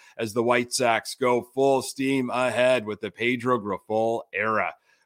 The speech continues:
Really appreciate you making time for the Locked On White Sox podcast.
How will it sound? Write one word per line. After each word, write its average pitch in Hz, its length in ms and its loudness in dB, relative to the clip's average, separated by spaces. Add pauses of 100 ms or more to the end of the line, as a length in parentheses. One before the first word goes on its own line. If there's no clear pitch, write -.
Really 180 320 6
appreciate 123 640 0
you 110 120 -6
making 120 360 -4
time 117 340 -4
for 113 80 -6
the 110 140 -2
Locked 107 320 0
On 107 180 -2
White 104 220 -2
Sox 107 340 -2
podcast. 110 640 -2